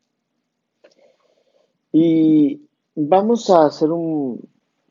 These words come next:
primero un reconocimiento. Vamos a hacer un reconocimiento de eso que decimos, espíritu, eso que decimos como presencia.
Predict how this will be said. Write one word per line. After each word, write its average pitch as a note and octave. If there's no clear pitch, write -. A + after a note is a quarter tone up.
primero C#3+
un D#3
reconocimiento. A2+
Vamos E3
a E3+
hacer C#3+
un C#3+
reconocimiento B2+
de A#2+
eso F3+
que A2+
decimos, C3
espíritu, C3+
eso D3
que C3
decimos C3+
como C3
presencia. B2